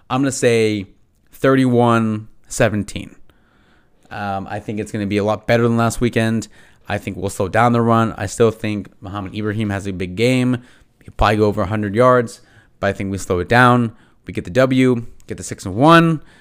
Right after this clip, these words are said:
We kind of, you know, everyone comes back down to, to earth a little bit, and we kinda level out. And then next week we can focus on, on the big one and welcome Ohio State, um, to Beaver Stadium. Uh, reminder, that game's gonna be at noon too, which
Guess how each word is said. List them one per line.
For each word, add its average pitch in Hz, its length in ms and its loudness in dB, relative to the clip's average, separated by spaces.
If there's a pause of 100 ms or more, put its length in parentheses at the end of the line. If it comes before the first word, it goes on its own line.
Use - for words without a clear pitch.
(240)
We 110 80 -10
kind 120 260 0
of, 104 340 -6 (680)
you 131 80 -2
know, 101 220 -2 (220)
everyone 123 240 -2
comes 113 180 -8
back 117 220 2
down 117 280 2
to, 101 320 2
to - 120 -16
earth 117 240 0
a 127 40 -6
little 117 200 0
bit, 117 420 4
and 98 300 -6
we 92 100 -8
kinda 104 220 -8
level 104 300 -4
out. 131 320 0 (400)
And 101 140 -4
then 104 100 0
next 110 220 -2
week 107 140 -4
we 104 80 -2
can 104 120 -4
focus 104 340 0
on, 101 260 -2
on 98 120 -6
the 101 60 -4
big 117 140 2
one 113 400 2 (320)
and 98 380 -6
welcome 104 320 -6
Ohio 98 300 0
State, - 460 -2 (100)
um, 90 280 -4
to - 120 -14
Beaver 98 200 -4
Stadium. 90 460 -6 (320)
Uh, 90 320 -4
reminder, 113 300 2
that 123 140 4
game's 139 160 2
gonna 117 80 -2
be 107 80 0
at 101 80 -6
noon 101 320 -4
too, 92 200 -4
which 95 300 -8